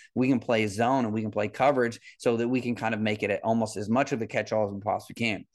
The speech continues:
Coverage is intuitive and adaptive to each offense because, again, I have different tags within it. I can put the cover two side wherever I need to. That's where I think it's important. We're not just calling cover six and playing quarter, quarter, half. Right?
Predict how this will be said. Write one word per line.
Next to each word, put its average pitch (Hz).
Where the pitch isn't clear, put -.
Coverage 156
is 131
intuitive 139
and 120
adaptive 107
to 104
each 107
offense 113
because, 107
again, 110
I 110
have 104
different 120
tags 120
within 135
it. 123
I 120
can 117
put 117
the 110
cover 107
two 113
side 107
wherever 104
I 98
need 110
to. 90
That's 135
where 135
I 110
think 113
it's 110
important. 104
We're 131
not 147
just 147
calling 147
cover 117
six 135
and 113
playing 113
quarter, 123
quarter, 113
half. 107
Right? 120